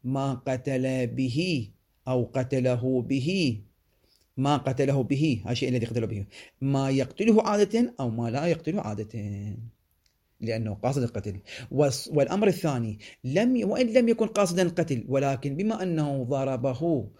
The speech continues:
وقتله، قتله بآلة، بشيء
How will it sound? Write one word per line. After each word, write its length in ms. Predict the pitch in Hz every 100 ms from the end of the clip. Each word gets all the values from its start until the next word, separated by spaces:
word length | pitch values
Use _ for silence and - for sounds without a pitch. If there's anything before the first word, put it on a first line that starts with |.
| - -
وقتله، 1160 | 120 131 123 131 123 135 135 127 147 170 127 101 _ _
قتله 480 | 139 156 151 127 - _ - - -
بآلة، 800 | 123 117 147 151 151 147 147 147 175 175 113 113
بشيء 440 | 120 127 160 151